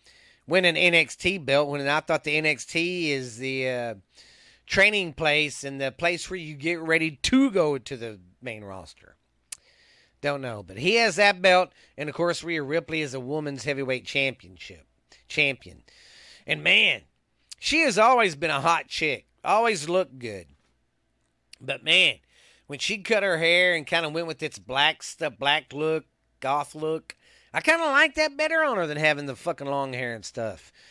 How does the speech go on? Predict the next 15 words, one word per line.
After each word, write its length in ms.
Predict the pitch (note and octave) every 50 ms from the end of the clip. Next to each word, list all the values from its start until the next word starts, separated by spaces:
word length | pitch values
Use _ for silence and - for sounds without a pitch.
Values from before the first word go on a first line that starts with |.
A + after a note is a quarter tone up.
| - - - _ -
and 100 | C3+ C#3+
her 100 | C#3 C3
tattoos 640 | - - E3+ E3 D3+ - - D#3 D3 C#3 C3+ A#2
and 140 | A#2 A#2 G#2+
stuff. 540 | - - - A#2 G#2+ G2 F2+ - - - _ _ _ _ _ _ _ _ _ - - - _ _ -
Oh, 140 | C#3+ E3+
Murphy's 540 | F3+ F#3 G3 G#3 G#3+ F#3+ - F3+ E3+ D#3 B2+
a 80 | D3+ C#3
lucky 440 | C#3 D3+ F3 F#3+ - - F#3 F3+ F3+
man. 520 | F3+ F3+ F3 F3 D#3+ D3 C3 A2 F#2+ - _ _
You're 140 | - C#3 E3
a 60 | E3
lucky 320 | F3 G#3 A#3+ - - B3+ B3+
man, 400 | A#3 A#3 A3+ G#3+ G3+ F3 D#3+ C#3+
Murph. 440 | C3+ C#3+ C#3 C#3+ C3+ - - -